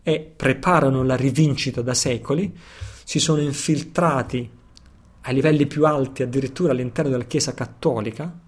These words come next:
per preparare questa rivincita e per preparare questa vendetta, e lavorano per accelerare la venuta di questa distruzione, per edificare il nuovo.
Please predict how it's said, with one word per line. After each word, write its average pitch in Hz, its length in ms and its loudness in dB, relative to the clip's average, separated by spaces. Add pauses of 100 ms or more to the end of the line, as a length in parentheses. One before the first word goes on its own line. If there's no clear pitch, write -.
per 135 180 -10
preparare 131 480 -4
questa - 280 -8
rivincita 120 720 -2
e 110 40 -6
per 117 140 -4
preparare 123 420 -6
questa 120 240 -8
vendetta, 135 600 -2 (380)
e 160 160 2
lavorano 143 800 2 (340)
per 139 160 0
accelerare 139 960 0 (180)
la 135 140 0
venuta 135 640 -2
di 139 100 -6
questa 117 360 -6
distruzione, 117 960 -8 (300)
per 135 140 0
edificare 131 800 -4 (220)
il 135 180 2
nuovo. 120 600 -2